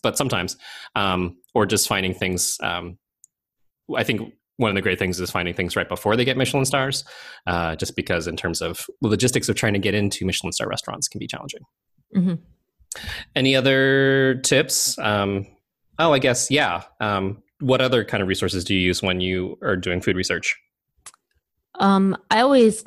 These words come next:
Speaker 2: look for, like, a local, local blog. I use Yelp a lot. I'll always refer to TripAdvisor and sort of see what the, the top restaurants are. But I,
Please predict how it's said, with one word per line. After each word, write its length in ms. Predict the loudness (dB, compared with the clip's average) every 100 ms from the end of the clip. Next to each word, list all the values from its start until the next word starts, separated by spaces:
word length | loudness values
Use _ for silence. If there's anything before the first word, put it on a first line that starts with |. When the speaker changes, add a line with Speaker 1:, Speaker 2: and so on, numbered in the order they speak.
| 0
Speaker 2:
look 200 | 0 0
for, 640 | 2 4 6 4 2 0 -2
like, 320 | -2 -2 _ _ _ -2
a 60 |
local, 760 | 2 2 4 2 4 2 -2 _ _ _
local 280 | -2 0 -2
blog. 640 | 0 4 6 6 4 2 0
I 80 | 0
use 420 | 4 4 2 -2 -8
Yelp 360 | 0 2 2 2
a 40 |
lot. 380 | 4 6 4 4 0 -16 -6 2
I'll 140 | 4
always 460 | 6 6 6 2 -6 _ _ _ _ _ _ -10 -10 _ _ _ -2
refer 520 | 0 2 4 6 6
to 320 | 4 4 6 4 _ -2
TripAdvisor 880 | 2 4 4 4 4 4 2 2
and 140 | 0 0
sort 180 | 0 0
of 100 | 0
see 220 | 2 4
what 220 | 4 2
the, 320 | 2 2 0
the 120 | -2 -2
top 400 | 2 2 2 -2
restaurants 460 | -2 0 -2 0
are. 300 | 0 2 2
But 180 | 2 4
I, 180 | 4